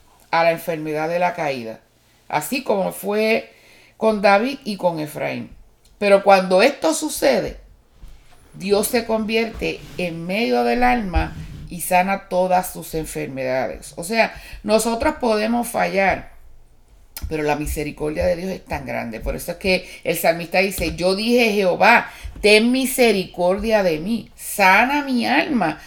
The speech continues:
porque contra ti he pecado". Porque a veces pensamos que en la medida en que nosotros le fallemos al Señor, de esa, de esa misma forma vamos a recibir.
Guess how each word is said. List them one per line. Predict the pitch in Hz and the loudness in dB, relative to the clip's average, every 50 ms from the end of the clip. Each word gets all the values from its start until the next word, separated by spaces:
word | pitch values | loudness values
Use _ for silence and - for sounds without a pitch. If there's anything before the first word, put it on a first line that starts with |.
| - - _ _ | -20 -20 _ _
porque | - 196 190 180 - - 180 170 | 0 0 0 0 -2 -4 -6 -4
contra | - 180 175 170 165 165 156 156 156 147 - | -2 -2 -2 -2 -4 -4 -2 -2 0 -2 -2
ti | - 220 233 - - | -2 -2 -2 -2 -2
he | - 175 170 | -2 -4 -4
pecado". | - 156 160 151 - 147 139 127 117 - - - - - - - - - - - - - - - - - - - | -4 -4 -6 -6 -6 -6 -6 -6 -6 -8 -10 -14 -20 -20 -20 -20 -20 -20 -20 -20 -20 -16 -14 -12 -12 -12 -8 -2
Porque | - 220 220 - - 226 | 0 0 0 2 4 4
a | 214 | 4
veces | 196 202 214 208 254 254 254 | 4 2 -2 -2 -4 -6 -2
pensamos | - 269 269 254 254 - 262 262 247 240 214 208 196 - - - - - - - - - - | 0 0 0 0 0 -2 -2 -2 0 -2 -2 -4 -6 -8 -14 -20 -16 -16 -16 -14 -16 -12 -4
que | - 247 233 226 226 220 214 208 - - - | 0 2 4 4 4 4 4 2 0 0 2
en | - 220 220 220 | 4 4 6 8
la | 220 220 220 | 8 8 8
medida | 220 214 208 214 233 247 285 302 | 6 4 2 2 0 0 0 -2
en | 294 | 0
que | - 285 269 | 2 2 2
nosotros | 254 254 240 - 262 247 254 254 254 | 2 2 0 -2 -2 -2 -2 -2 0
le | 254 240 226 | 0 0 0
fallemos | - 233 214 202 196 202 208 220 226 226 | 2 2 2 2 0 0 0 0 0 0
al | 226 220 | 0 -2
Señor, | - 226 226 226 233 233 240 247 240 - | -2 -4 -2 -2 0 0 0 -2 -4 -4
de | 175 180 190 185 | -4 -4 -2 -2
esa, | 185 185 214 208 214 - - - | -2 -2 -4 -4 -4 -6 -12 -14
de | - 190 175 196 | -10 -6 -6 -6
esa | 190 - 220 208 | -4 -2 -4 -4
misma | 208 220 220 208 202 | -2 -4 -4 -4 -4
forma | 196 - 220 208 208 185 165 | -2 0 0 0 0 0 0
vamos | 180 170 170 170 165 175 | 2 2 0 0 -2 -4
a | 175 165 156 | -4 -2 -2
recibir. | - - - - - 120 110 117 104 - - | -2 -4 -6 -10 -10 -10 -10 -8 -8 -8 -8